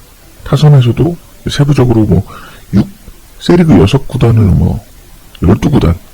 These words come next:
파리그까지 탑먹는 선수들의 수치가 눈에 띄는데, 그러니까 우승했겠죠, 새삼. 객관적으로 탑독인 교진입니다. 교진이 정배당을 받고 소화하는 것이 맞다 생각하는데,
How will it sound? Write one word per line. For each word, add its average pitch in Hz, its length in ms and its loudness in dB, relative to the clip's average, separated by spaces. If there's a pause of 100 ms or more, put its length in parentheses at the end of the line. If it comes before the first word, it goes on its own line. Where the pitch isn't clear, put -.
(880)
파리그까지 - 640 -6 (680)
탑먹는 170 480 4
선수들의 120 400 0
수치가 - 380 -4
눈에 80 240 0
띄는데, 87 720 -2 (300)
그러니까 196 440 2
우승했겠죠, 123 920 0
새삼. 120 420 0 (1500)
객관적으로 135 800 0
탑독인 127 760 2 (300)
교진입니다. - 600 0 (1080)
교진이 131 400 2
정배당을 104 480 0
받고 - 460 -4
소화하는 143 460 2
것이 113 200 -2
맞다 85 240 -2
생각하는데, - 760 -2